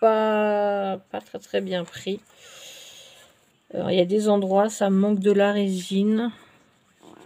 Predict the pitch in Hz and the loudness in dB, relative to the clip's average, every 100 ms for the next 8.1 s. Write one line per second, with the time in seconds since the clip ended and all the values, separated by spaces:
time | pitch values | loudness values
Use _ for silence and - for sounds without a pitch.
0 | - _ 160 160 160 - 226 220 208 - | -20 _ -4 -4 -4 2 2 2 -4 -4
1 | 190 196 196 - 208 208 214 214 220 247 | -2 -2 -2 2 4 6 4 4 2 0
2 | 190 190 214 - 220 220 208 190 185 180 | -2 -4 -6 -8 -4 -2 -2 -4 -4 -10
3 | 208 _ - - - - - - 185 - | -10 _ -20 -20 -20 -20 -16 -8 -8 -6
4 | 214 214 220 202 196 190 214 226 202 185 | -8 -6 -6 -4 -4 -2 -4 -4 -2 0
5 | 202 226 247 247 - 240 220 202 - - | 0 0 -2 -6 -2 2 2 2 -4 -8
6 | - 202 - - 339 294 196 202 - 233 | -6 -6 -6 -8 -4 -2 -4 -6 -2 -2
7 | 208 285 269 - - 247 - 196 175 165 | -2 -10 -12 -8 -4 -4 -4 -6 -4 -6